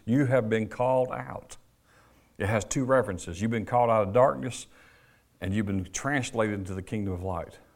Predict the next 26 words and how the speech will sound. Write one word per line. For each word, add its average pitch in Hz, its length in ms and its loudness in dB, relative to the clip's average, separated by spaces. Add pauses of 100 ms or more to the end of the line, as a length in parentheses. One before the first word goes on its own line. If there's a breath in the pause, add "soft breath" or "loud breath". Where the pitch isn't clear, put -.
The 117 160 -6
other 147 220 6
reference 117 380 0
to 104 80 -8
that 101 260 0
is 110 300 -2 (300 loud breath)
you've 120 160 0
been 120 180 2
called 135 340 2
out 135 180 4
of 120 100 2
these 107 160 0
four 120 220 0
walls 131 360 -4
to 110 80 -2
go 113 200 2
do 143 200 2
something 95 440 -8 (280 loud breath)
that 123 160 -2
should 160 340 0
be 123 100 2
connected 117 680 -2
to 170 160 2
the 135 120 -2
local 104 340 0
church - 500 -4